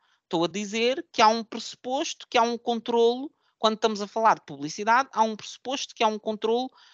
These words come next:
sobre, eh, aquilo que é o produto final, que é uma coisa que, se as pessoas quisessem, eh, consumir publicidade, tinham muito por onde a consumir.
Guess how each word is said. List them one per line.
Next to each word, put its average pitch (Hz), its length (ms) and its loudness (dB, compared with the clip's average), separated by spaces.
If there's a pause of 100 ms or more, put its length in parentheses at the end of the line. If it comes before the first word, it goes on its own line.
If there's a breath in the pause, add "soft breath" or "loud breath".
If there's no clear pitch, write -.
(140 soft breath)
sobre, 233 560 2
eh, 208 320 -4 (100)
aquilo 233 420 -4
que - 180 -2
é - 20 6
o 214 140 4
produto 196 480 -8
final, 160 420 -6 (720)
que 208 140 4
é 202 40 8
uma 196 220 2
coisa 208 400 0
que, 208 440 -6 (180)
se - 120 -10
as 196 80 -6
pessoas - 600 -4 (560)
quisessem, 143 840 -2 (180)
eh, 131 600 -4 (140)
consumir 175 540 0
publicidade, 190 840 2 (1200)
tinham 226 200 0
muito 233 200 -2
por 233 140 4
onde 233 100 4
a 233 40 -2
consumir. 262 540 -4